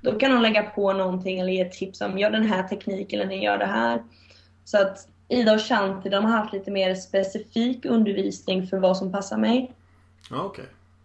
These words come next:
Speaker 1: Ja, så att, alltså, det, det är egentligen Simon, Ida och Shanti som har skapat mig.
Speaker 2: Mm.
Speaker 1: Men sen, alltså, jag har ju, när jag var i Santos, jag har ju med mig väldigt mycket hem från Brasilien när jag tränade där.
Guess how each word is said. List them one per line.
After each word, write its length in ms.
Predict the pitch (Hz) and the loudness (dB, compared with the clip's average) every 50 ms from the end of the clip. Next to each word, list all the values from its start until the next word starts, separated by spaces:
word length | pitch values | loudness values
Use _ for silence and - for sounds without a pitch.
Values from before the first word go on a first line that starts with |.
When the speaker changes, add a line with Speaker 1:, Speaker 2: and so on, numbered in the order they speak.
| _ _ _ - - | _ _ _ -14 -10
Speaker 1:
Ja, 220 | - - - - - | -10 -10 -10 -12 -2
så 140 | - - | 2 2
att, 140 | 240 226 - | 2 4 4
alltså, 180 | 240 233 240 233 214 196 180 - - - 240 226 - - _ _ _ | 4 4 4 4 2 2 0 -2 -4 -4 -6 -8 -8 -12 _ _ _
det, 280 | - 247 226 202 190 180 | 0 0 0 0 0 -2
det 100 | 190 214 | -2 0
är 120 | 202 190 190 | 2 2 2
egentligen 540 | 190 196 202 220 214 220 208 202 208 214 214 - _ _ _ _ _ _ _ _ _ _ _ _ _ _ _ _ - 233 | 2 2 -2 -4 -4 -4 -4 -4 -4 -6 -8 -12 _ _ _ _ _ _ _ _ _ _ _ _ _ _ _ _ -6 -6
Simon, 500 | - - - 262 233 208 202 202 208 214 | -4 -2 0 0 2 2 2 0 0 2
Ida 340 | 226 220 190 - 104 202 202 | 2 4 4 4 2 2 2
och 140 | 214 202 | 0 0
Shanti 360 | - - - 214 - - - - | 0 0 -2 -2 -2 -4 -6 -4
som 200 | - 220 208 202 | -4 -4 -2 -2
har 100 | 196 - | -4 -4
skapat 440 | - - 208 196 190 - - - | -4 -4 -4 -4 -2 -4 -4 -2
mig. 180 | 226 220 214 - - - _ _ _ _ _ _ _ _ _ _ _ _ _ _ _ _ - | -2 -2 -2 -4 -6 -12 _ _ _ _ _ _ _ _ _ _ _ _ _ _ _ _ -14
Speaker 2:
Mm. 260 | 107 104 104 117 139 - - - _ _ _ _ _ | -12 -12 -10 -12 -12 -14 -16 -20 _ _ _ _ _
Speaker 1:
Men 160 | - 214 214 | 2 2 2
sen, 280 | 214 226 202 196 180 - | 4 4 2 2 0 0
alltså, 180 | 196 196 196 | -2 0 0
jag 220 | 190 170 - 196 202 | -2 0 0 0 2
har 100 | 202 196 | 4 4
ju, 380 | 196 196 196 196 190 185 185 185 - - _ _ _ _ _ - _ _ _ _ - | 4 4 2 -2 -4 -4 -6 -8 -10 -16 _ _ _ _ _ -20 _ _ _ _ -4
när 100 | 214 208 | 0 2
jag 120 | 208 214 | 2 4
var 80 | 220 214 | 2 2
i 40 | |
Santos, 580 | 208 - - 214 196 196 196 190 - 220 220 - | 0 -2 -2 -2 -2 -2 -4 -6 -8 -10 -8 -6
jag 80 | 226 214 | -6 -4
har 80 | 208 | -4
ju 60 | 208 | -4
med 180 | 208 208 208 214 | -4 -4 -4 -4
mig 80 | 208 208 | 0 2
väldigt 300 | 220 214 214 214 214 254 | 2 2 2 0 -2 -6
mycket 240 | 262 254 - 208 | -6 -6 -6 -4
hem 300 | 214 214 202 196 196 196 | -4 -2 -2 -2 -4 -4
från 580 | 190 - - 202 196 190 190 190 190 190 - - | -6 -10 -8 -6 -4 -2 -2 -4 -6 -6 -6 -4
Brasilien 840 | 190 190 196 190 - - 110 110 110 208 214 - - 233 220 - - | -2 -2 -2 -2 -4 -6 -6 -4 -2 -2 -2 0 0 -2 -4 -6 -8
när 120 | - 247 220 | -6 -4 -4
jag 160 | 214 220 - | -4 -4 -4
tränade 360 | 220 233 240 233 226 226 - | -4 -4 -4 -2 -2 -4 -4
där. 260 | 233 - - - 226 | -4 -4 -6 -6 -8